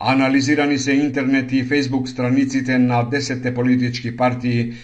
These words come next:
и нивните лидери, чии партии бројат најмалку двајца пратеници во сегашниот парламентарен состав. Другиот сегмент се однесува на медиумите.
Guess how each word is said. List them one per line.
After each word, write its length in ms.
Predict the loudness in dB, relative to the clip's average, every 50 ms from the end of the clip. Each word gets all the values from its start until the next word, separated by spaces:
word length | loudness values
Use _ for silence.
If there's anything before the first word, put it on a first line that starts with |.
| -20 -8 0
и 140 | 2 4 4
нивните 460 | 6 6 4 4 2 2 2 2 2
лидери, 500 | 4 4 4 4 4 2 2 0 -4 -10 -14 -18 -20 -14 -10
чии 320 | -4 -2 0 2 2 2
партии 380 | 2 2 0 2 2 0 2 2
бројат 540 | 2 0 2 2 2 2 2 0 -2 -6 -4
најмалку 640 | -2 2 2 2 4 2 0 -2 -2 -4 -2 -2 -2
двајца 460 | -2 0 2 2 2 0 -2 -4 -6 -4
пратеници 580 | -4 -4 -2 0 0 0 0 -2 -2 -2 -2 0
во 160 | 0 0 0
сегашниот 640 | 0 -2 -2 -2 -2 -2 0 0 0 0 0 -2 -2
парламентарен 800 | -2 -2 0 0 0 0 0 0 0 0 -2 0 0 -2 -2
состав. 540 | -2 -4 -6 -6 -6 -6 -8 -8 -8 -8 -12 -18 -20 -20 -20 -20 -20 -20 -20 -20 -20 _ _ -8
Другиот 460 | -2 2 2 4 6 6 4 4 4
сегмент 400 | 0 -2 0 0 0 0 0 -2
се 120 | -2 -2
однесува 500 | -2 0 -2 -2 -2 -4 -2 -2 0 0
на 140 | 0 2 2
медиумите. 800 | 2 2 2 2 4 4 4 4 2 0 -2 -4 -6 -8 -8